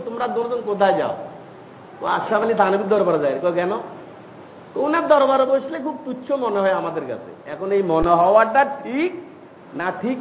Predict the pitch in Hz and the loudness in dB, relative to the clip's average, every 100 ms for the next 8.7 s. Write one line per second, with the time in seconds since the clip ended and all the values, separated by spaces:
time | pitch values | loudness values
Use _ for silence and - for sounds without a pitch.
0 | 214 185 196 240 240 147 - - - - | -2 4 6 8 6 2 -6 -14 -20 -20
1 | - 247 302 320 330 359 320 277 254 220 | -8 -6 -2 -2 -2 0 2 2 2 0
2 | 214 190 170 147 123 101 - - - - | 2 2 2 0 -6 -8 -16 -20 -20 -20
3 | - - - - - - 147 185 175 202 | -20 -20 -20 -20 -14 -8 4 4 4 2
4 | 247 240 269 254 247 262 247 262 285 285 | 2 2 2 2 0 0 2 4 6 4
5 | 277 - - - 226 269 240 240 320 320 | 2 -4 -10 4 4 6 2 0 0 2
6 | 330 330 339 285 214 196 214 302 320 320 | 0 4 6 6 4 2 2 2 0 -4
7 | 311 285 269 226 220 240 254 294 294 262 | -2 -2 -2 -2 -2 0 0 2 0 0
8 | 233 220 180 151 139 113 | 0 -4 -4 -8 -8 -10